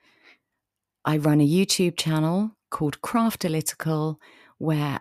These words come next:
I look at social psychology in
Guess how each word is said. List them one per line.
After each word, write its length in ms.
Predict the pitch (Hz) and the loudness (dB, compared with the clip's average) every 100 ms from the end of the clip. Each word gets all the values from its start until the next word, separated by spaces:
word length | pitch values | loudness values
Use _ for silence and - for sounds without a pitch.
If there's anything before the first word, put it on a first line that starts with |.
| - | -6
I 560 | 147 143 143 143 143 - | -4 -2 -2 -2 -4 -4
look 340 | 151 151 - | -4 -2 -4
at 160 | 135 - | -6 -6
social 480 | - 165 165 - 156 | -2 0 0 0 -2
psychology 920 | - 131 135 - 165 170 196 240 - _ _ _ _ _ _ _ _ _ _ | -2 -2 -4 -2 -2 -2 -2 -4 -6 _ _ _ _ _ _ _ _ _ _
in 580 | - 147 147 143 147 143 | -2 0 2 2 0 -2